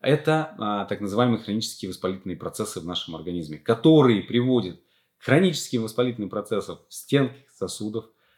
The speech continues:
а, которые приводят к, а, тому, что у человека начинается гипертоническая болезнь, начинается, а, скакать туда-сюда давление. Но этого всего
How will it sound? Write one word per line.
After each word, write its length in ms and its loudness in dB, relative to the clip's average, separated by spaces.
а, 200 2
которые 600 4
приводят 520 0
к, 400 4
а, 680 -6
тому, 260 4
что 200 -4
у 60 -4
человека 420 2
начинается 560 -6
гипертоническая 600 -2
болезнь, 360 -4
начинается, 540 -6
а, 100 -8
скакать 380 2
туда-сюда 460 0
давление. 640 -4
Но 400 4
этого 340 6
всего 680 0